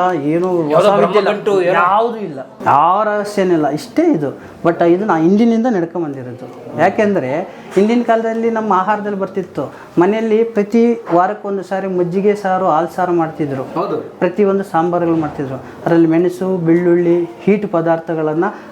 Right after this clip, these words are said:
Speaker 1: ಆಗೋದಕ್ಕೆ ಬಳಸ್ತಿದ್ರು.
Speaker 2: ಹೌದು, ಬೆಳ್ಳುಳ್ಳಿ, ಮೆಣಸು ಜಾಸ್ತಿ ಹಾಕೋರು.
Speaker 1: ಹಾಕೋರು. ಯಾಕೆಂದ್ರೆ ಮಜ್ಜಿಗೆ ಸಾಂಬಾರು ಈ ಥರ ಮಾಡ್ತಾರಲ್ಲ,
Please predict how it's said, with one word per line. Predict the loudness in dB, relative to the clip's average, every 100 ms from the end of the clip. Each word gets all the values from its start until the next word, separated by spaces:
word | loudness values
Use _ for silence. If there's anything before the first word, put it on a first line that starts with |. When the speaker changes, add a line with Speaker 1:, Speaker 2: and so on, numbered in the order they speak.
| 0
Speaker 1:
ಆಗೋದಕ್ಕೆ | 2 2 0 -2
ಬಳಸ್ತಿದ್ರು. | 0 0 -2 -8 -6 -8 0
Speaker 2:
ಹೌದು, | 2 4 2 0 2
ಬೆಳ್ಳುಳ್ಳಿ, | 4 4 4
ಮೆಣಸು | 0 0
ಜಾಸ್ತಿ | 0 2 0
ಹಾಕೋರು. | 0 -2
Speaker 1:
ಹಾಕೋರು. | 0 -2 -4 -8 -8 -14 -10 0
ಯಾಕೆಂದ್ರೆ | 0 0 -2 0
ಮಜ್ಜಿಗೆ | -2 0 -2
ಸಾಂಬಾರು | 0 -4 0 0 0 -2
ಈ |
ಥರ | 0 2
ಮಾಡ್ತಾರಲ್ಲ, | 2 0 -2 -4